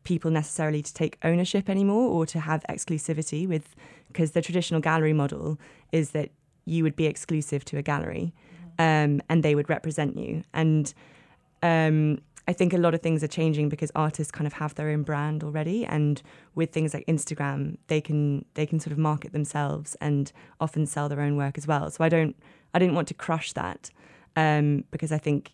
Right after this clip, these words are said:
Speaker 1: you know, autonomy as an artist is a really brilliant thing. Um, but that's kind of how the name Partnership Editions came about, because the idea was that it was a kind of a collaborative, um, thing rather than taking ownership of,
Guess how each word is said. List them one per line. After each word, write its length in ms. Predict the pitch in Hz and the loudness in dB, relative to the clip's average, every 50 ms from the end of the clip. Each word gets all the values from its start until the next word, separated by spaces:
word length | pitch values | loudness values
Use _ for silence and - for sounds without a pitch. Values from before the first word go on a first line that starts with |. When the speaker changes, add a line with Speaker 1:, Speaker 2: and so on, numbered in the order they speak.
| _ _ - | _ _ -4
Speaker 1:
you 80 | 151 | -2
know, 240 | 143 139 139 143 147 - _ - | -2 0 -2 -4 -6 -8 _ -6
autonomy 460 | 156 156 - - 165 160 156 151 143 | -4 -4 -4 -2 0 0 2 2 0
as 120 | 139 139 | 0 0
an 40 | 147 | 0
artist 380 | 143 143 143 - - 139 - - | 0 0 -2 -4 -6 -8 -8 -6
is 100 | 139 139 | -8 -6
a 60 | 143 | -6
really 180 | 139 135 135 143 | -4 -4 -4 -4
brilliant 300 | - 143 139 139 - - | -4 -2 -2 -2 -4 -2
thing. 340 | - 151 143 143 147 156 - - - - - - _ - | -2 -2 -2 -2 -4 -4 -6 -8 -18 -20 -20 -18 _ 0
Um, 460 | 165 165 160 160 156 151 151 147 - - 165 - | 2 2 4 4 4 4 2 2 0 -4 -6 -2
but 120 | - 156 - | -2 2 4
that's 300 | 170 165 143 - - - | 4 4 4 2 -2 -10
kind 220 | - - 170 160 | -6 -2 0 0
of 80 | 151 135 | 0 -2
how 380 | - - 151 151 147 147 143 | -4 -4 -2 0 0 0 -2
the 140 | 139 - 156 | -2 -2 0
name 220 | 147 147 143 139 135 | 0 2 2 0 0
Partnership 380 | - 160 151 - - - 147 | -2 -2 -4 -4 -4 -8 -10
Editions 480 | - - 143 - - 139 135 135 - - | -8 -8 -8 -6 -4 -6 -6 -6 -8 -6
came 160 | - 143 135 | -6 -4 -4
about, 340 | 143 139 - - - - - | -4 -4 -6 -6 -8 -8 -12
because 340 | - - - 143 135 - - - - - - _ - | -10 -4 -4 -4 -4 -4 -8 -18 -20 -20 -20 _ -2
the 100 | 170 165 | 2 2
idea 380 | 156 151 - 156 151 151 151 | 2 4 2 2 2 2 2
was 200 | 139 139 135 - | 0 0 -2 -2
that 140 | - 143 - - | -2 -4 -4 -4
it 80 | - 131 | -4 -2
was 340 | 143 151 143 135 - - - - - - - - _ _ - | 0 0 0 -2 -6 -14 -20 -20 -20 -20 -20 -20 _ _ -12
a 60 | 156 | -8
kind 180 | - - 147 | -4 -2 -2
of 120 | 143 143 - - | -2 -2 -4 -8
a 60 | 139 | -10
collaborative, 720 | - - 160 156 147 143 151 143 - - 139 139 131 139 - - - _ _ _ - | -4 -2 0 0 0 0 -2 -4 -4 -4 -4 -4 -4 -6 -10 -16 -20 _ _ _ -6
um, 480 | - 151 147 139 139 135 135 135 139 - - _ | -4 -2 0 0 0 -2 -2 -2 -4 -6 -8 _
thing 340 | - 143 139 135 135 135 139 | -4 -2 0 0 0 0 0
rather 320 | 143 143 139 139 143 139 139 | 0 0 0 0 -2 -2 -2
than 380 | 139 139 139 139 139 135 143 - - | -2 0 0 0 -2 -2 -6 -8 -8
taking 320 | - 156 147 - 147 147 | -6 -6 -4 -2 -2 0
ownership 420 | 156 139 139 147 143 - 151 147 - | 0 -2 -2 -4 -6 -8 -8 -8 -8
of, 260 | 139 135 - - | -10 -10 -12 -16